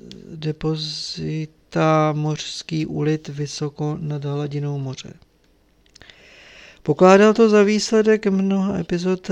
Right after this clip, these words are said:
zvedání země, podobných té, jíž byl právě svědkem. Vždy jsem si myslel, že největší zásluha Principles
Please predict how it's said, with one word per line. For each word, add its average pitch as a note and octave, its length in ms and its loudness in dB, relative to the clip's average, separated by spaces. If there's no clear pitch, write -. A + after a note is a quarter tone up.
zvedání E3 920 4
země, F3 760 2
podobných E3+ 640 -2
té, E3+ 440 4
jíž E3+ 380 4
byl F3 260 6
právě E3 460 2
svědkem. C3 800 -4
Vždy D3 380 0
jsem C#3 280 -4
si C3+ 200 -6
myslel, C#3 540 -2
že C3+ 160 -6
největší C#3 540 -6
zásluha C#3 640 -4
Principles C#3 760 -8